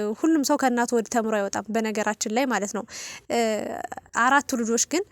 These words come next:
ስርዓት ባለው መንገድ ፍቅር ላይ፣ ከዛ ደግሞ ትዳር፣ ከዛ ደግሞ ልጅ የሚባለው ነገር ሲመጣ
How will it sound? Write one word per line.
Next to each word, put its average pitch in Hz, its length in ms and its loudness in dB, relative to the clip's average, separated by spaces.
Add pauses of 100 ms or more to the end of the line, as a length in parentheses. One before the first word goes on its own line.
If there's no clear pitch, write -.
(240)
ስርዓት 330 360 6
ባለው 233 300 4
መንገድ 208 340 -4
ፍቅር 233 340 -4
ላይ፣ 226 240 0
ከዛ 220 320 -4
ደግሞ 226 300 0
ትዳር፣ 233 340 2
ከዛ 220 300 0
ደግሞ 214 240 0
ልጅ 226 200 2
የሚባለው 214 460 2
ነገር 208 240 0
ሲመጣ 220 360 4